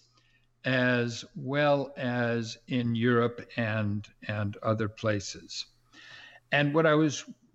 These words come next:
really going after is this presumption. Nine eleven had this, this extraordinary effect. It, it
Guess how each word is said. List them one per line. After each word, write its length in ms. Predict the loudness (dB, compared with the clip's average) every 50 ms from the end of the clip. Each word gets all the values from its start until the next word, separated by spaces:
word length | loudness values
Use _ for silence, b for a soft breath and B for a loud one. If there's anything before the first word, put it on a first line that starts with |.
| _ _ -8
really 540 | -6 -4 -4 -2 0 2 4 4 4 4
going 480 | 4 2 0 2 2 4 4 2 2 0
after 680 | 0 -2 -2 -4 -4 -4 -2 0 0 0 0 -2 -6 _
is 240 | -6 -4 -4 -4 -8 -6
this 280 | -4 -4 -4 -4 -6 -10 _ _ _ _
presumption. 960 | -4 0 2 2 2 2 0 2 2 4 4 4 4 2 -2 -4 -6 -10 -16 -20 _ B B B B B B B B B _ -4
Nine 500 | -2 0 2 2 4 4 4 4 4 4
eleven 420 | 4 2 2 0 0 -2 -4 -6
had 280 | -4 -6 -6 -6 -8 -8
this, 320 | -8 -10 -10 -10 -12 -12 -16 _ _ -14
this 180 | -14 -12 -12
extraordinary 840 | -12 -10 -10 -10 -8 -4 -2 0 0 0 -2 -2 -4 -4 -4 -6 -8
effect. 440 | -8 -10 -8 -8 -8 -8 -8 -8
It, 160 | -10 -10 -10 -12 -8 -6
it 240 | -6 -6 -6 _